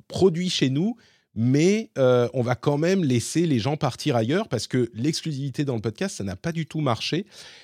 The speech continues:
Et il y a, euh, une discussion intéressante à avoir sur ce média et sur la manière dont ça a fonctionné pour Spotify.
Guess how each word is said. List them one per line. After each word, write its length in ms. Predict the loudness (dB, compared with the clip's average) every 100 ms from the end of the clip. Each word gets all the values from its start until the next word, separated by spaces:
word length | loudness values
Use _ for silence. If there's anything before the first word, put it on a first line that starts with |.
| -20 _ -4
Et 100 | -2
il 100 | 0
y 80 |
a, 300 | 2 4 2 0
euh, 140 | -4 -4
une 120 | -8
discussion 440 | -8 -8 -8 -6
intéressante 500 | -4 -2 -4 -6 -6
à 60 | -4
avoir 260 | -2 -4 -6
sur 180 | -10
ce 160 | -8 -4
média 320 | -4 -4 -4
et 40 | -4
sur 160 | -6 -8
la 160 | -6 -2
manière 300 | -2 -2 -2
dont 100 | -2
ça 160 | -2
a 40 | -4
fonctionné 420 | -4 -6 -4 -4
pour 180 | -4 -8
Spotify. 640 | -8 -8 -6 -2 0 -2